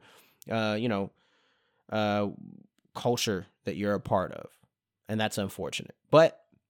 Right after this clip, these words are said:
let's hope that those people keep their mouth shut and let him live his best life, you know? Um,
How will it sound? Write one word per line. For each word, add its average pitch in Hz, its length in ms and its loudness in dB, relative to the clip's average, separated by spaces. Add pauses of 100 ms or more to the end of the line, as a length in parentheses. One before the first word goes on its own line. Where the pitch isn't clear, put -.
(640)
let's 135 220 4
hope 139 240 4
that 117 120 -4
those 127 220 4
people 135 260 -2
keep 135 220 -6
their 127 120 2
mouth 127 240 2
shut 127 300 2
and 113 180 0
let 117 280 0 (320)
him 139 480 2
live 131 300 2
his 139 180 2
best 135 280 2
life, 143 380 -4 (720)
you 117 140 2
know? 120 340 2
Um, 117 600 0